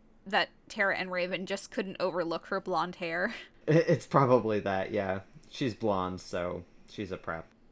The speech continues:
Speaker 1: Also, um, again, with the putting your iPod at full volume so loud that everyone can hear it, I would be annoyed too.
Speaker 2: Yeah. <laughs>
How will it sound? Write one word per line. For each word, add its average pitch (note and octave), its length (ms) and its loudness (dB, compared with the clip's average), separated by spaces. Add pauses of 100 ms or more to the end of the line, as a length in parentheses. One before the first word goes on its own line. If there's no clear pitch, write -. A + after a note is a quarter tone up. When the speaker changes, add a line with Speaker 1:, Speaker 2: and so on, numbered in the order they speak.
(140)
Speaker 1:
Also, G#3+ 600 4
um, E3 420 2 (160)
again, G3+ 400 0
with E3+ 280 -4
the E3 280 -2 (240)
putting F3+ 580 -4 (100)
your F3 240 0
iPod F#3+ 400 4
at - 80 -4
full G3 240 0
volume E3+ 580 -2
so G3 220 -2
loud E3+ 320 0
that G3 140 0
everyone E3+ 360 -4
can G3+ 160 -10
hear E3 240 -4
it, - 160 -2
I F#3+ 140 4
would G3 160 -2
be G3 120 -2
annoyed F3 320 -4
too. G#3 320 0 (340)
Speaker 2:
Yeah. D#3+ 340 10 (160)
<laughs> G3+ 240 -2